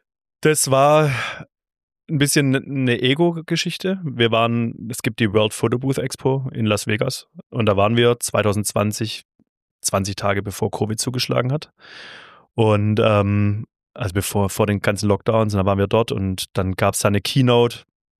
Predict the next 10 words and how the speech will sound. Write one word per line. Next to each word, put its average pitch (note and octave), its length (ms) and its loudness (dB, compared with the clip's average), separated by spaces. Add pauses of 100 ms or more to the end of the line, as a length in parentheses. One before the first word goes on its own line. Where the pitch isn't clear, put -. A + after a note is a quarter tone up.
(720)
von, G2 560 -2
von G2 320 -2
einem F#2 180 -2
Photobox-Vermieter G#2 880 0 (480)
und G2+ 120 0
der F#2+ 80 2
Titel A2 300 2
war G2 140 4
irgendwie G2 220 2
so F#2 380 2